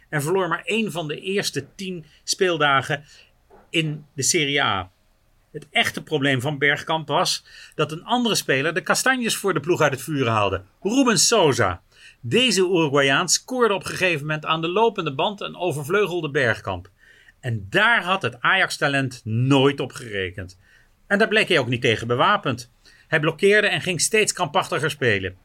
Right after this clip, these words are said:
In het voorjaar zakte Inter ver weg, nota bene op het moment dat Gullit bij Sampdoria met de Scudetto flirte en ondertussen ook Inter uit de Coppa Italia knikte. Inter verloor elf van de laatste achttien wedstrijden in de Serie A,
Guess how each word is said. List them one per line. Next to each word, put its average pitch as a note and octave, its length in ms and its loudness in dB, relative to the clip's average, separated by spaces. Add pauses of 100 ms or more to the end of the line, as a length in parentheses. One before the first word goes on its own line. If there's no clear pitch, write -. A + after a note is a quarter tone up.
(320)
In E3+ 100 0
het F3+ 120 2
voorjaar G#3+ 440 2
zakte E3+ 280 -2
Inter E3+ 300 -4
ver E3+ 300 2
weg, A#2 220 0
nota D#3 240 -2
bene G3 280 0
op D#3+ 80 -4
het D3 100 -10
moment E3 300 -6
dat E3 160 -6
Gullit G3+ 300 -2
bij D3 120 0
Sampdoria F#3 640 -4 (240)
met D#3+ 140 -2
de D3+ 60 -4
Scudetto E3+ 460 0
flirte F#3 360 0
en E3+ 200 -4
ondertussen F3+ 560 -2
ook E3 180 -2
Inter G3+ 420 -6
uit E3+ 180 -2
de D#3+ 120 -12
Coppa F3+ 280 -2
Italia C#3 600 0
knikte. G#2+ 420 -8 (1160)
Inter G#3+ 240 0
verloor F#3 240 -4
elf A#3 340 0
van G3 140 -4
de C#3+ 100 -2
laatste F3+ 400 -2
achttien F3 300 -2
wedstrijden D3 440 0
in B2 60 -2
de A#2+ 80 -2
Serie B2 360 -2
A, D3+ 240 0